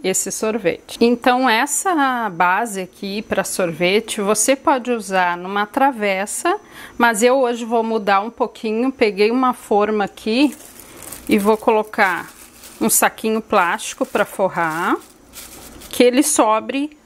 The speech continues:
nas laterais pra ficar mais fácil de depois retirar da forma. Então, coloco aqui o saquinho plástico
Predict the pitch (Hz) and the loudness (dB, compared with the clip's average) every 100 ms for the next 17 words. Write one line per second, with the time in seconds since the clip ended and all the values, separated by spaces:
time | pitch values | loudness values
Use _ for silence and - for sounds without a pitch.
0 | _ 220 220 220 233 226 262 233 185 208 | _ -2 0 0 0 -2 -2 0 0 -4
1 | - 220 - - 226 233 254 - 254 233 | -10 -16 -8 -6 -4 -4 -6 -2 0 0
2 | 254 - 240 233 240 - 226 220 240 - | -4 -8 -8 -2 -2 0 0 0 -2 -6
3 | - - - - - - - 226 220 - | -10 -12 -14 -16 -18 -12 0 2 2 2
4 | 220 214 220 233 - 156 - - - - | 2 2 0 -4 -2 -2 -2 -10 -18 -14
5 | - - - - - - - - - - | -14 -12 -14 -16 -18 -20 -20 -18 -10 0
6 | - 185 185 - 185 180 180 185 - 190 | 2 2 0 0 2 0 -2 -6 -4 -4
7 | - 185 - 185 185 185 170 170 - - | -2 -4 -2 0 0 2 0 0 -4 -6
8 | 254 - | -4 0